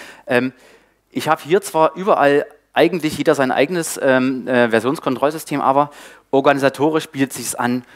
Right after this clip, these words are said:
irgendwo einen zentralen Punkt zu haben, wo man sagt, Leute, da ist unser Entwicklungsstand, da sind unsere Sachen abzuholen. Und das ist ma-,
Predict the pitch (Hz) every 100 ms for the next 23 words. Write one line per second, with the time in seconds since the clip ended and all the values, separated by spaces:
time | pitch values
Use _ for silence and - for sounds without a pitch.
0 | - _ 147 160 170 135 143 - 127 135
1 | 139 139 135 - 120 113 104 101 98 170
2 | 196 - 143 127 127 117 107 110 110 123
3 | 139 127 123 123 135 135 - - 113 104
4 | 98 127 135 123 - 110 107 95 92 92
5 | 92 92 113 92 113 - 110 107 110 -
6 | - - - - - - _ _ _ _
7 | 120 127 185 - 131